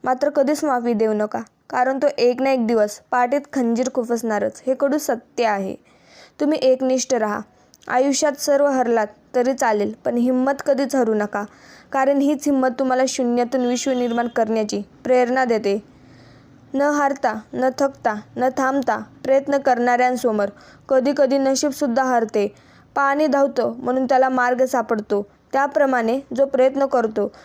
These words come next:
त्याला यशाची, सुखाची आणि आनंदाची वाट हे सापडतेच. संकट हे पाण्यासारखं असतं,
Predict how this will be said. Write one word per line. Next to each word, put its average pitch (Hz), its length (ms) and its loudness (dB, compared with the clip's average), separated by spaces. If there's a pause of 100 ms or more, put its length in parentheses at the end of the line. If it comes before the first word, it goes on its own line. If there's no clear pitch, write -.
(220)
त्याला 269 240 4
यशाची, 277 600 2 (540)
सुखाची 262 540 0 (200)
आणि 269 160 -2
आनंदाची 254 680 0 (200)
वाट 262 300 0
हे 302 80 2
सापडतेच. 247 720 -2 (920)
संकट 302 520 0
हे 349 60 2
पाण्यासारखं 254 640 0
असतं, 214 420 -2